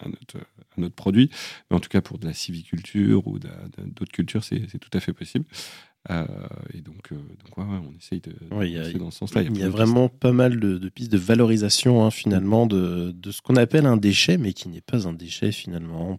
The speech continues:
Speaker 2: On, on devrait lui trouver un autre, un autre nom.
Speaker 1: <laughs> Ouais, c'est ça.
Speaker 2: Euh, comment vous arrivez à vous démarquer, euh,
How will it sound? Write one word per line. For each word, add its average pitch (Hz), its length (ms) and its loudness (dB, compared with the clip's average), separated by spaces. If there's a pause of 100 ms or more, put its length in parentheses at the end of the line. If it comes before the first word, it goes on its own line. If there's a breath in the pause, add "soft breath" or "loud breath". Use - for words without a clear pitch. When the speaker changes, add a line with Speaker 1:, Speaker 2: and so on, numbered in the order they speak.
(140)
Speaker 2:
On, 101 100 -2
on 95 40 -2
devrait 101 220 0
lui 104 120 0
trouver 104 300 -4
un 107 140 4
autre, 98 420 0
un 107 140 6
autre 143 240 6
nom. 113 140 6
Speaker 1:
<laughs> 104 80 2
Ouais, - 40 0
c'est - 300 -4
ça. - 220 -6
Speaker 2:
Euh, 110 360 6
comment 254 220 4
vous 165 160 4
arrivez 131 180 6
à 196 80 6
vous 123 180 2
démarquer, 135 840 2
euh, 92 240 0